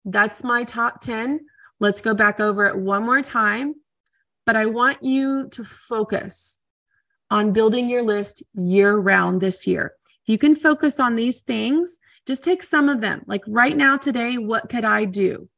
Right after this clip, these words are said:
to start building my list? If that's a pop-up, great. That'll work for you every day of the year. If that's a giveaway, great. Let's run a giveaway this month. Maybe it's, "I've got a pop-up. I just ran a giveaway." What can you do next?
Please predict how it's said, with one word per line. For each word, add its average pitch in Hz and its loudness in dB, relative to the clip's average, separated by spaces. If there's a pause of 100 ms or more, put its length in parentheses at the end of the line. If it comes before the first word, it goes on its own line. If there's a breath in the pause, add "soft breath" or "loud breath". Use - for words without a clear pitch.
(160)
to 220 -12
start 202 -4
building 196 0
my 175 2
list? 175 -6 (260 soft breath)
If 220 -4
that's 208 2
a 220 0
pop-up, 233 -2
great. 233 -4
That'll 202 2
work 247 -4
for 233 -4
you 220 0
every 208 -2
day 208 -2
of 196 -8
the 196 0
year. 185 -4 (360)
If 220 -4
that's 208 0
a 214 0
giveaway, 247 -2
great. 233 -2
Let's 185 -6
run 220 -2
a 240 -4
giveaway 220 -2
this 185 -8
month. - -6 (540 soft breath)
Maybe 233 2
it's, 285 -4 (220 loud breath)
"I've 226 0
got 233 4
a 277 4
pop-up. 214 -2
I 214 -2
just 240 -4
ran 254 -2
a 220 -2
giveaway." 202 0 (160)
What 262 -2
can 277 0
you 254 0
do 233 -4
next? - -6